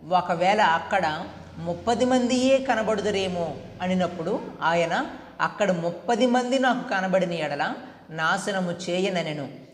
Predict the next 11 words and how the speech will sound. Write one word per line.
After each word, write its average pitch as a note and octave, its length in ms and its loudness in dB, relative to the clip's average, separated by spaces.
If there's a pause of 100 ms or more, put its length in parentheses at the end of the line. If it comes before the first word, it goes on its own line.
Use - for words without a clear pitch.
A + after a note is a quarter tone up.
(120)
అందుకతడు, F3 680 0 (340)
"ఇదిగో, F3 560 -2 (220)
ప్రభువుతో A3+ 580 4
మాటలాడ F#3+ 760 0
తెగించి F3+ 360 -2
తిని, E3 460 -8 (260)
ఒకవేళ E3+ 680 2
అక్కడ E3+ 800 0 (480)
ఇరువది C4 440 4
మంది B3+ 300 2
కనబడుదురేమో" G#3 1040 0